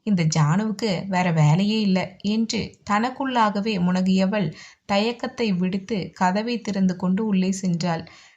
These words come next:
"கஸ்டமர் இல்லைனாலும் இவன் ஏதாச்சும் வேலையா தான் இருப்பான். அப்புறம் லைட் போடாம இவ்வளவு இருட்டா இருக்கு." ஹோட்டல் மொத்தமும்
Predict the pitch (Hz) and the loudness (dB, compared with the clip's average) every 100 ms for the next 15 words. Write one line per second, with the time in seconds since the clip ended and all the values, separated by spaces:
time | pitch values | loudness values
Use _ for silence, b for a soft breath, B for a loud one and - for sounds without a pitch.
0 | B 196 180 - 240 262 254 247 240 240 | B -2 -2 -2 -4 -2 -4 -2 -2 0
1 | 240 247 185 - 202 202 185 190 202 254 | -2 -2 -6 -4 -2 0 0 0 -2 -2
2 | 185 170 214 202 190 214 185 185 175 - | 0 0 0 -2 -2 -2 -2 -4 -6 -8
3 | - 196 202 226 202 185 B B B 202 | -8 -6 -4 -2 0 -2 B B B 0
4 | 214 294 - 277 262 262 277 165 - 175 | 0 0 -2 0 2 0 -2 -4 -4 -2
5 | 180 240 254 233 220 208 240 220 208 233 | 0 -2 -2 -4 -6 -4 -4 -2 -4 -6
6 | 277 - b b _ 285 330 349 320 226 | -8 -10 b b _ 2 2 2 -2 -2
7 | 208 208 214 196 | -2 -2 0 -2